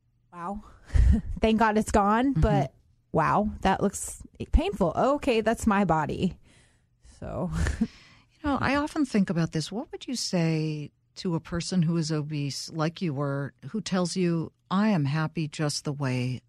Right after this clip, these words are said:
Speaker 2: I am"?
Speaker 1: I mean, if somebody's happy the way that they are, then I'm not here to judge them. I
Speaker 2: Mm-hmm.
Speaker 1: just hope that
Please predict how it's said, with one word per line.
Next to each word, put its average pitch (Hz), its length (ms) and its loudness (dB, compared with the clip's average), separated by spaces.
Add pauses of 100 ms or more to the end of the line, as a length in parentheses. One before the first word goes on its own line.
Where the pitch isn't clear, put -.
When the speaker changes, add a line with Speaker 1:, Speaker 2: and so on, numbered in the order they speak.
(160)
Speaker 2:
I 131 140 -2 (220)
am"? - 120 -20 (1400)
Speaker 1:
I 311 80 -16
mean, 339 360 -6
if 240 100 -6
somebody's 359 500 0
happy 202 380 2
the 202 120 2
way 196 160 4
that 196 180 0
they 180 120 0
are, 175 440 2
then 196 200 0
I'm 247 320 2
not 220 200 2
here 185 320 2
to - 140 -10
judge 180 320 -4
them. 226 300 0
I 151 120 4
Speaker 2:
Mm-hmm. 160 80 2
Speaker 1:
just 202 200 -4
hope 196 320 0
that 190 440 2